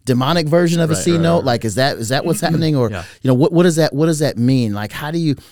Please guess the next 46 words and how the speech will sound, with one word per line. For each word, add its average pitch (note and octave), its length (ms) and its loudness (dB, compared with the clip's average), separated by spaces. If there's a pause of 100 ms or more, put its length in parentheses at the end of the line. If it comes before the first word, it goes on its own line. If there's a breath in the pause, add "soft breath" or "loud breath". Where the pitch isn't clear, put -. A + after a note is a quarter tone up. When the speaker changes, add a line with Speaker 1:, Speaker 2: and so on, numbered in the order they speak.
(120 loud breath)
Speaker 1:
how D3+ 140 -2
do F3 60 2
you F3 100 0
figure D3 500 -2
out B2+ 300 -6
what, A#2+ 380 -4
what A#2+ 300 -8
those A#2+ 360 -4
pieces B2 340 -4
of G#2+ 80 -4
the G2 80 -6
puzzle A#2 400 -6
are? F#2+ 260 -12 (340 loud breath)
The C3 60 0
other D#3+ 120 2
thing C3 320 -2
that A2+ 140 -4
I G#2+ 40 -6
thought G#2+ 220 -8
is, G2+ 120 -10
es-, - 260 -10
especially - 360 -6
where A2+ 120 -2
you, G#2 280 -6
where G#2+ 160 -8
you G#2 240 -4
ended, A2+ 460 -4 (300 loud breath)
uh, G2+ 280 -6 (260)
I, A#2+ 140 -6
I, B2+ 280 -2
I A2+ 80 -6
totally C3 360 -4
agree G#2+ 260 -6
with A2 180 -8
you. F#2+ 80 -6
I F#2+ 40 -8
think, - 320 -8 (260 loud breath)
um, G2+ 460 -8 (400)
that, A2 280 -16
that A2 180 -12
rich C3 400 -6
theology A#2 540 -4
and G#2 80 -8
a G#2 40 -10
clear C#3+ 480 -2
understanding A2+ 920 -6